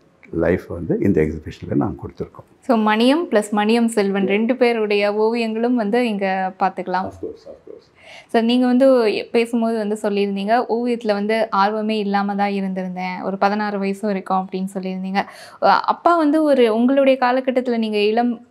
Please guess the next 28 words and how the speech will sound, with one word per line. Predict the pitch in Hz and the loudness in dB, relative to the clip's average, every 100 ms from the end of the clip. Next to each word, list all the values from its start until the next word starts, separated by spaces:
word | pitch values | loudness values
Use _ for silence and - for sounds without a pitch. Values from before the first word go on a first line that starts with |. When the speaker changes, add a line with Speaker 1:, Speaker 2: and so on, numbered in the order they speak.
| 233 | 0
Speaker 2:
வயதுல | 214 214 214 | 2 2 0
இருக்கும்போது | 196 196 196 233 | -2 -4 -4 -2
அப்பா | 269 262 | -2 0
ஒரு | 240 208 | 0 2
பெரிய | 214 247 294 | 0 0 0
ஓவியரா | 247 220 226 214 214 | 2 2 2 2 2
வந்து | 214 190 208 | 0 0 -2
புகழ்பெற்ற | 226 233 240 233 233 208 | 0 0 0 0 0 2
ஓவியரா | 202 196 196 | 0 0 -2
இருந்திருப்பாரு. | 196 190 190 190 190 - - - | -4 -6 -4 -4 -4 -8 -20 -6
அப்படி | 233 - 302 | -4 0 0
இருக்கும்போது | 294 311 302 294 294 | 2 2 2 2 2
தன்னுடைய | 240 226 214 214 | 2 4 4 4
பையனுக்கு | 220 262 262 | 2 4 4
ஓவியத்துல | 240 233 233 233 | 2 0 -2 0
நாட்டம் | 214 208 214 226 | 0 0 2 0
இல்ல | 208 208 214 | 2 2 0
அப்படிங்கிற | 208 202 202 202 | -2 0 0 2
வருத்தம் | 214 233 269 | 0 2 2
ஏதாவது | 233 196 202 202 | 4 2 0 -2
அவருக்கு | 196 190 196 | -4 -2 -2
இருந்ததா? | 202 208 196 190 196 _ _ _ | 0 0 -2 -4 -8 _ _ _
Speaker 1:
அப்படி | - 185 170 135 | -12 -4 -4 -4
இல்லைம்மா. | 175 165 - 120 | -10 -14 -16 -8
ஏன்னா | 143 135 143 120 | -6 -6 -6 -8
எப்பவுமே | - 156 156 117 120 - - _ _ - 110 | -6 -4 -4 -4 -6 -10 -18 _ _ -20 -14
தன்னுடைய | 123 123 113 113 | -10 -8 -6 -8
தந்தை | 117 135 | -8 -8